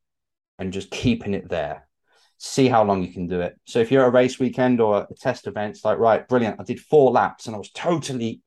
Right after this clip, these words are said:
felt like I was in the zone, totally focused and concentrated."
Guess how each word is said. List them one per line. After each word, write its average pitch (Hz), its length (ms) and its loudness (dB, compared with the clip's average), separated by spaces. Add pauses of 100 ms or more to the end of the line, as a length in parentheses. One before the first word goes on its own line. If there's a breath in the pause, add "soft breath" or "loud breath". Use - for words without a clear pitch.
(140)
felt 170 180 -2
like 113 220 -6
I 123 40 -4
was 117 160 -2
in 117 120 -2
the 104 80 -6
zone, 101 360 -2 (160 loud breath)
totally 160 460 0
focused 131 640 -2 (180)
and 113 140 -6
concentrated." 90 920 -6